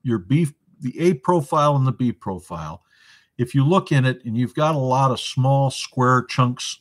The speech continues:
of dirt. Now, this is when the ground is relatively dry and you kind of break it off. If it breaks off in, in kind of angular square clumps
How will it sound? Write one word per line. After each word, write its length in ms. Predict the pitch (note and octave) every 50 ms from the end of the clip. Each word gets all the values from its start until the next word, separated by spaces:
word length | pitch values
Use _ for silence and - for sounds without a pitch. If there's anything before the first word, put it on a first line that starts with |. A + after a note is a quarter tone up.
| _ -
of 180 | A#2 F2+ F2+
dirt. 280 | F#2 A#2 G#2+ F2+ D2 C#2+
Now, 140 | A2+ A2 C3
this 100 | D#3 F3
is 100 | G3 F3+
when 160 | F3 E3+ D3
the 60 | C3+
ground 360 | A2+ A2+ A#2+ A#2 A#2+ A#2+ A2+
is 140 | G#2+ F#2+ -
relatively 760 | A2 A2+ A#2+ C3 C3+ - - - - A2 G2 F#2+ G#2 G2 F#2
dry 480 | E2+ E2+ - - F#2+ F#2+ F2 D#2+ D#2 E2+ _ _ - - - - - _ _ _ -
and 100 | A2+ A2
you 100 | A2 G#2
kind 280 | - - B2 B2 A2 G#2+
of 160 | F2 F2 F#2+
break 380 | G#2+ A#2 B2 C3+ C#3+ C#3 -
it 160 | C#3 B2 - - _ -
off. 680 | - A2 G2+ F#2+ E2 E2 F2 - - - - - - _ _ _ _ _ _ _ _ _ _ _ _ _ _ _ _ _
If 160 | - C3 C3+ D#3
it 200 | D3+ D3 C#3+ A#2
breaks 400 | C3+ C3+ F3 F#3+ - - - E3
off 420 | D3 C#3+ C#3+ D3 C#3+ - - - -
in, 360 | - C3+ A#2 A2+ A2 A2+ A2+ - A#2+
in 240 | A#2 G#2+ G#2+ G#2
kind 300 | G2+ - - D#3+ D#3+ D3
of 180 | C3+ G#2 D#2+ - _ _ _ _ _ _ _ _ _ _ _ _ _ _ _ _ _ _ _ _ _ _ _ _ _ _ _ _ -
angular 580 | B2 B2+ C#3+ D#3+ D3+ C#3 C#3+ C#3 C3 B2+ B2
square 680 | A2+ - - - - C#3+ C3+ C3 C3 B2+ C#3 C#3+ - - - - -
clumps 720 | - - - D3 A2 F#2 G#2 - - - - - - -